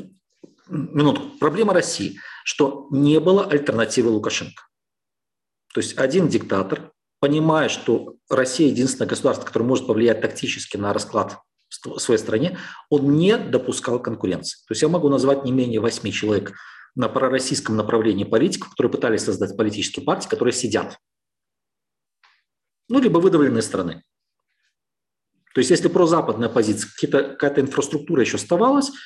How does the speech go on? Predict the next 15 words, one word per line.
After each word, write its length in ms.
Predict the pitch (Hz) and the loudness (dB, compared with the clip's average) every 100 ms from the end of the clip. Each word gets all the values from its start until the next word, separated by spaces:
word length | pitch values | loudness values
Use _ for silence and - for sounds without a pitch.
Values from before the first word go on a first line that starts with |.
| - | -10
пророссийская 540 | - 180 190 254 220 180 | 0 2 4 2 -2 0
уничтожалась. 640 | 160 165 110 - - - _ - - - - | -2 -2 -8 -10 -18 -20 _ -20 -20 -20 -8
Для 240 | 127 175 | 2 4
России 320 | 180 180 - 233 | 4 0 0 0
очень 380 | 185 180 175 | 0 0 2
было 180 | 156 160 | 4 4
важно 320 | 151 127 95 | 4 2 0
запустить, 640 | 95 - 127 - 143 - - | -6 -4 -4 -2 -2 -2 -6
либо 380 | 113 113 113 - | -4 -2 -4 -6
стимулировать 600 | - - 127 131 135 104 | -10 -4 0 4 4 4
запуск, 460 | 104 98 - - _ _ _ | 0 -4 -6 -14 _ _ _
э, 280 | - 117 110 107 | 2 4 4 2
процесса 440 | - - 123 - | -2 0 -2 -2
трансформации 640 | 104 104 - 107 107 - | -8 -6 -4 -4 -2 -2
власти, 420 | 170 226 226 226 | -2 -2 -4 -8